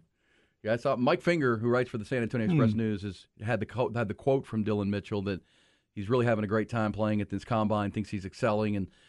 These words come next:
Speaker 1: kinda feels like he's that close to fulfilling his dream of playing professional basketball. So, uh, keep an eye on that. This A J Abrams, is that who you're thinking of? The
Speaker 2: No,
Speaker 1: shooter
Speaker 2: it's
Speaker 1: for Texas?
Speaker 2: no,
Speaker 1: A J
Speaker 2: no.
Speaker 1: could shoot it, bro.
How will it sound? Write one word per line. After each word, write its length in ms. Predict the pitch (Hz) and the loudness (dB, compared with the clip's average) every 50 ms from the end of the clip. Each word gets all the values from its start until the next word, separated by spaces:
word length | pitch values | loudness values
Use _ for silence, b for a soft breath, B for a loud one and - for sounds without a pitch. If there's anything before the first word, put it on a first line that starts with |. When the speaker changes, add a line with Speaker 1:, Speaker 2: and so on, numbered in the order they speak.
| b b b b | b b b b
Speaker 1:
kinda 300 | - 104 101 95 95 90 - _ _ _ _ _ | -6 -2 -2 0 0 -2 -4 _ _ _ _ _
feels 180 | - 110 98 104 | -6 -2 0 0
like 100 | 104 - | -2 -2
he's 160 | - 101 92 | -4 -4 0
that 200 | 117 110 98 - | 0 0 0 0
close 340 | - 117 110 107 101 - - | 0 0 0 0 0 -2 -4
to 160 | - 104 92 | -6 -6 -4
fulfilling 400 | - 104 - - 110 104 98 95 | -4 -4 -2 0 0 0 0 0
his 320 | 104 101 95 87 90 - _ _ _ _ _ _ _ _ _ _ - | 0 -2 -2 -4 -10 -16 _ _ _ _ _ _ _ _ _ _ -10
dream 220 | 95 101 107 110 104 | -4 -2 -2 0 -2
of 80 | 92 - | -2 -4
playing 200 | - 113 101 95 | -4 -4 -4 -4
professional 440 | - - - 110 98 - - 95 85 | -4 -4 -4 -2 -2 -4 -6 -4 -2
basketball. 520 | 98 95 95 - - 90 - - 92 87 | 0 0 -2 -2 -4 -6 -4 -2 -2 -2
So, 220 | 87 - - 98 - b b b b b b b - | -2 -4 -4 -6 -6 b b b b b b b -12
uh, 60 | 92 | -8
keep 200 | - - 110 - | -6 -4 -2 0
an 60 | 104 98 | 0 0
eye 40 | |
on 80 | 92 92 | 0 0
that. 100 | 95 87 | 0 0
This 200 | 120 117 - - - | -2 -2 -2 0 2
A 120 | 143 185 190 | 4 4 6
J 160 | 185 185 160 | 6 4 6
Abrams, 300 | 160 175 165 120 113 107 | 6 4 4 2 0 0
is 40 | 101 | 0
that 120 | 139 147 | 0 0
who 60 | 170 | 0
you're 140 | 170 160 151 | 0 -2 -2
thinking 220 | - 170 165 165 | -2 -2 -2 -2
of? 180 | 165 165 165 165 - - - _ _ _ | -2 -2 -4 -6 -10 -18 -20 _ _ _
The 80 | 147 147 | 2 2
Speaker 2:
No, 260 | 156 156 156 151 151 | 4 6 6 6 6
Speaker 1:
shooter 100 | 156 165 | 6 4
Speaker 2:
it's 80 | - - | 4 4
Speaker 1:
for 60 | - | 2
Texas? 320 | 156 - 170 170 202 185 180 | 2 4 4 6 6 6 6
Speaker 2:
no, 400 | 180 180 180 175 180 185 180 180 165 170 | 6 6 4 4 4 4 4 2 2 2
Speaker 1:
A 180 | 170 151 156 - - | 6 6 6 8 8
J 140 | 240 233 | 6 6
Speaker 2:
no. 40 | 202 | 6
Speaker 1:
could 140 | 151 135 - | 4 2 2
shoot 240 | - - 214 220 202 | 0 2 4 4 6
it, 140 | 190 147 127 | 4 4 6
bro. 320 | 139 139 139 139 135 127 | 6 6 6 6 4 2